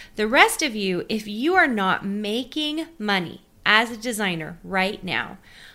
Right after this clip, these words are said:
are you putting together the steps? Are you doing the steps that will get you there?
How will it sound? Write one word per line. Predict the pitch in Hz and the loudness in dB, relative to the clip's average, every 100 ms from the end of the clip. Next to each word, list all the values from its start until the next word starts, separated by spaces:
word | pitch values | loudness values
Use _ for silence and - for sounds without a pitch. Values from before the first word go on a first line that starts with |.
| _ | _
are | 226 | -6
you | 220 214 | -4 -6
putting | - - 277 339 349 | -10 -8 -4 -4 -4
together | - 240 208 185 180 170 | -6 -6 -4 -2 -2 -4
the | 180 | -4
steps? | - - - 208 262 - - - - | -4 -4 -2 0 -2 -4 -6 -4 -2
Are | |
you | 202 196 | -2 -2
doing | 175 - 262 302 262 180 | -8 -4 -2 -2 -2 -4
the | 147 | -6
steps | - - - - - - - - | -8 -8 -10 -10 -18 -20 -20 -8
that | 208 170 | -4 -4
will | 196 | -6
get | 180 185 - | -8 -10 -12
you | - | -12
there? | - - 78 | -10 -8 -8